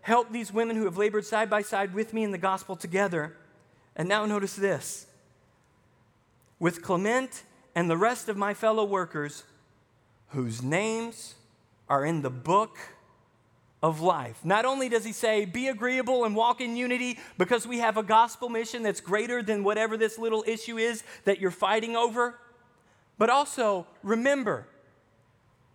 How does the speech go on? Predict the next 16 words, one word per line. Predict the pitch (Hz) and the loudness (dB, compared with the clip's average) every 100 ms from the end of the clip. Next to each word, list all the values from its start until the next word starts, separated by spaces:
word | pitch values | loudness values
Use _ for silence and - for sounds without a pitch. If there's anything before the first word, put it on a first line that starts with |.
| - | 4
our | 220 302 | 4 4
names | 233 208 247 285 - - | 0 -2 -2 -4 -4 0
are | 196 | 0
in | 208 | 0
the | 175 | 0
book | 208 202 | 0 0
of | 165 | 0
life. | 170 151 156 | 2 0 -2
What | 170 254 | -2 -2
is | 247 | -2
he | |
saying? | 214 214 208 156 107 - _ _ _ _ _ _ _ _ | -4 0 0 -2 -6 -16 _ _ _ _ _ _ _ _
We're | 160 285 381 | 2 2 2
gonna | 359 277 | 0 0
be | 180 160 262 320 | -2 -2 -2 -2
together | 240 202 208 262 320 339 | -4 -4 2 2 0 -4